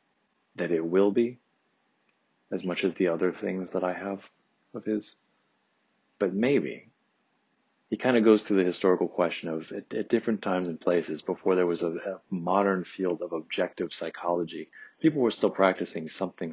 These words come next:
like psychology, and people were still trying to figure out what makes a person a person in relation to other people. Like, if you're going to discretize human behavior, like, sixteen different personality types from Myers-Briggs,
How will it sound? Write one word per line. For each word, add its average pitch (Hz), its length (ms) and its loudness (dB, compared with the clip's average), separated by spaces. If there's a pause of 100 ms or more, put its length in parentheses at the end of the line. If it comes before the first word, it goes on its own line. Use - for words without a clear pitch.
like 80 280 -2
psychology, 78 680 -8
and 82 120 -14
people 95 220 -2
were 90 120 0
still 90 260 -4
trying 90 220 -2
to 82 60 -4
figure 85 340 -2
out 80 220 -4 (720)
what 98 360 2
makes 90 320 -2
a - 60 -2
person 85 440 -4
a 78 60 -10
person 80 540 -4
in 82 120 -10
relation 78 420 -6
to 78 60 -8
other 73 200 -10
people. 78 480 -6 (680)
Like, 101 120 0
if 117 100 0
you're 95 80 6
going 104 220 4
to 87 180 -2
discretize 82 680 -2
human 85 260 -8
behavior, 78 420 -2
like, 76 160 -8
sixteen - 400 -6
different 85 300 -6
personality 85 560 -4
types 82 240 -4
from 85 180 -10
Myers-Briggs, 80 800 -6